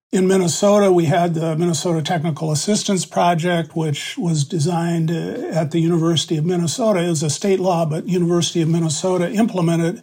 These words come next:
and they would send student engineers into facilities, and I think they still do today, to help them redesign their processes so they used fewer chemicals, produced, uh, less pollution.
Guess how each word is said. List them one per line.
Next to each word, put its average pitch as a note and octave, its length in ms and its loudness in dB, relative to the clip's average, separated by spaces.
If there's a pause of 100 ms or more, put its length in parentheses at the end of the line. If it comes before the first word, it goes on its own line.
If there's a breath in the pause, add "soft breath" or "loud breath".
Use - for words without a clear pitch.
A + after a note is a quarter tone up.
(440 loud breath)
and F3 120 0
they F#3 100 4
would F3+ 220 2
send F3 400 2
student F3+ 340 0
engineers E3+ 720 2
into D#3 240 0
facilities, D#3+ 640 0
and E3+ 100 0
I E3 60 0
think E3+ 200 -2
they E3+ 120 -2
still E3+ 320 -2
do D#3 180 2
today, D#3 600 0 (640 soft breath)
to F3+ 280 4
help F#3 300 0
them E3+ 160 0
redesign E3 640 2
their D#3+ 120 -2
processes D#3+ 720 0
so E3 140 -4
they D#3 120 -2
used D#3+ 340 2
fewer E3 320 0
chemicals, D#3 760 -2
produced, D#3 640 -2
uh, D#3 280 -2
less F3 440 -4
pollution. D#3+ 800 0